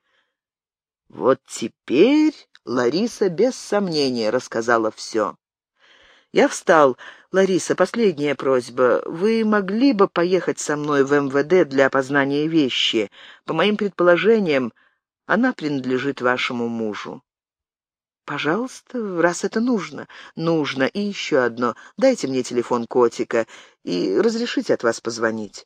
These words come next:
Пожалуйста». Взяла со стола записную книжку, полистала. «Вот телефон котика, звоните». Я набрал номер Акруашвили. Он был уже у себя.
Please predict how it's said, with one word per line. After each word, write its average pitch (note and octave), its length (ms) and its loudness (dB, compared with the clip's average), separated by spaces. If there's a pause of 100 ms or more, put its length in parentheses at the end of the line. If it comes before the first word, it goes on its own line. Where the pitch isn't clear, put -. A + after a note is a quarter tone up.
Пожалуйста». A#3 760 -10 (840)
Взяла C4 300 4
со D#4+ 120 0
стола C#4 260 6
записную B3+ 420 0
книжку, G3+ 440 0
полистала. E3 720 4
«Вот A3 400 2
телефон F3+ 460 -2
котика, D#3+ 420 0
звоните». F3+ 600 -4 (540)
Я D3+ 240 2
набрал D3 420 4
номер C#3+ 460 2 (540)
Акруашвили. C#3 1160 2 (800)
Он F4+ 260 4
был D4 160 8
уже A3 240 8
у A#3+ 100 6
себя. B2+ 540 2